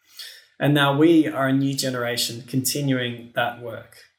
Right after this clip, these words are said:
But it is in some ways sad, because when we do think about how the gospel has been going out for over two thousand years, um, we also realize that the gospel still hasn't reached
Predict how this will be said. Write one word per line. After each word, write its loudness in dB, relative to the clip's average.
But 4
it 2
is 0
in -6
some 0
ways 2
sad, 2
because -2
when -4
we -4
do 4
think -2
about -2
how -4
the -4
gospel -2
has -2
been -4
going 4
out 0
for 2
over -2
two 0
thousand -2
years, 0
um, -2
we 4
also 2
realize 4
that 0
the -6
gospel -2
still 4
hasn't 0
reached -4